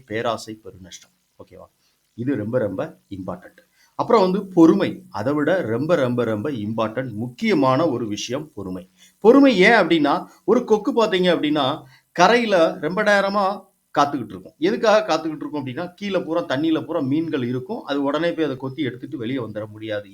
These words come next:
ஏன் அப்படின்னா, அதுக்கு தெரியும் எப்ப நம்ம வந்து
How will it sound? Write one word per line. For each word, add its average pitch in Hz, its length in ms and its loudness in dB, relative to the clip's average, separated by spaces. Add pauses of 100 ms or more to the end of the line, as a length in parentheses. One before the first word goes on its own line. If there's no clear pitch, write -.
ஏன் 165 160 0
அப்படின்னா, 107 340 -8 (460)
அதுக்கு 160 300 -2
தெரியும் 175 380 -2 (300)
எப்ப 165 380 2
நம்ம 156 220 2
வந்து 151 140 -6